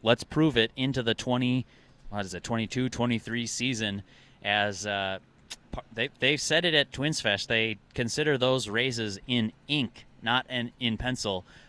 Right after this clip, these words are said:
Uh, Thad Levine said that to a group of Twins fans at Twins Fest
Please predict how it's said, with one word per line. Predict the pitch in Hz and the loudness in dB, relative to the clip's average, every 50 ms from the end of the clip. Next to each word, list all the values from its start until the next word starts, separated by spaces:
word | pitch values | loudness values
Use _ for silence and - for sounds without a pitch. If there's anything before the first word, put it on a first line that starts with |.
| - - | -10 -4
Uh, | 101 98 95 | -2 -2 0
Thad | - - 120 120 113 | 2 4 4 4 4
Levine | 110 98 104 110 110 117 | 2 2 2 2 2 2
said | 117 - 107 101 | 2 2 0 2
that | 95 98 98 95 - | 2 0 0 0 -2
to | - 101 101 | -2 -2 -2
a | 98 | -4
group | 90 101 107 104 - | -4 -4 -6 -6 -6
of | 98 90 | -8 -10
Twins | - - 104 104 98 - | -10 -8 -8 -6 -6 -4
fans | - 101 95 92 92 - | -2 -2 -2 -2 -2 -6
at | 90 - | -10 -6
Twins | - 107 104 98 - | -4 -4 -4 -2 -2
Fest | - 104 95 95 - - - | -2 -2 -2 -2 -4 -8 -10